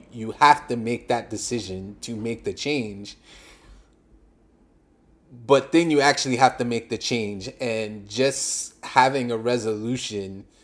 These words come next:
doesn't help you with that part of it. It doesn't get into the how you make that change.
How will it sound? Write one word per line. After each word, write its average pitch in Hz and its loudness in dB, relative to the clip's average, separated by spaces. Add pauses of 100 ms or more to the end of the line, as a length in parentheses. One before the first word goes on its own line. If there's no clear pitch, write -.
(360)
doesn't 117 0
help 131 0
you 117 -4
with 107 -4
that 113 0
part 95 0
of 87 -10
it. 87 -10
It 110 -6
doesn't 110 -4
get 117 -6
into 113 -8
the 98 -8
how 120 2
you 101 -12
make 98 -10
that 92 -12
change. 92 -16